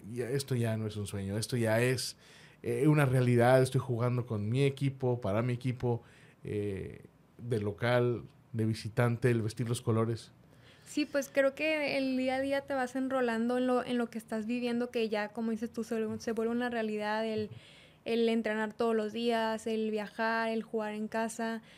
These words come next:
Speaker 2: y ya lo vas tomando más como de tu día a día.
Speaker 1: Ujú. ¿Te enamoraste más de Rayados?
Speaker 2: Claro, definitivamente, y cuando me despedí de Rayadas, eh,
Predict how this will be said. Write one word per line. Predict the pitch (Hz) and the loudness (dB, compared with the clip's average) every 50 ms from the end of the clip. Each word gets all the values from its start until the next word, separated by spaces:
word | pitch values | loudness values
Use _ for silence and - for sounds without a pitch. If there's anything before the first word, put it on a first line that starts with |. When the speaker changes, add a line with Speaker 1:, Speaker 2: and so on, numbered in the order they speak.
| - - - _ | -20 -20 -16 _
Speaker 2:
y | - 233 233 | -2 0 2
ya | 226 226 220 | 4 4 4
lo | 226 233 | 4 2
vas | 233 226 226 | 0 0 -2
tomando | - 240 233 233 233 233 233 | -2 -2 0 2 2 2 2
más | 226 226 220 214 - | 0 0 -2 -2 -4
como | 240 226 226 226 220 214 208 208 | -2 0 0 0 0 0 -2 -4
de | 208 202 | -6 -6
tu | 202 - 214 202 | -8 -8 -8 -6
día | 214 208 202 196 | -4 -4 -4 -2
a | |
día. | 202 220 220 208 190 185 - - - - | -2 -2 -2 -4 -4 -8 -14 -18 -16 -16
Speaker 1:
Ujú. | - - - - - - - - - - | -16 -14 -16 -18 -20 -20 -20 -20 -20 -4
¿Te | - 139 | 0 2
enamoraste | 139 135 135 131 135 135 135 - | 2 4 4 2 2 2 2 0
más | 135 131 131 131 | 2 2 2 2
de | 131 143 | 2 2
Rayados? | 123 123 120 110 110 113 123 139 135 - - - | 2 2 2 4 4 4 4 2 0 -2 -6 -6
Speaker 2:
Claro, | - 226 220 220 220 220 214 | -4 -2 0 0 0 -2 -2
definitivamente, | 214 220 214 - 220 220 220 220 226 220 220 220 220 220 220 220 220 240 240 | -4 -6 -6 -4 -4 -4 -2 -2 -4 -4 -4 -2 -2 -2 -2 -2 -2 -2 -2
y | 233 226 226 226 233 - - | 0 0 -2 -4 -6 -8 -6
cuando | - 240 233 226 233 226 | -4 -2 0 0 0 0
me | 226 226 233 | 0 0 0
despedí | 226 220 226 - - 226 226 | -2 -4 -4 -4 -2 -2 0
de | 233 247 247 | 2 2 2
Rayadas, | 254 262 262 254 247 247 247 254 262 254 247 - - | 2 2 2 2 2 2 2 2 0 -2 -4 -8 -6
eh, | 247 240 226 220 214 208 | -4 -2 -2 -2 -2 -4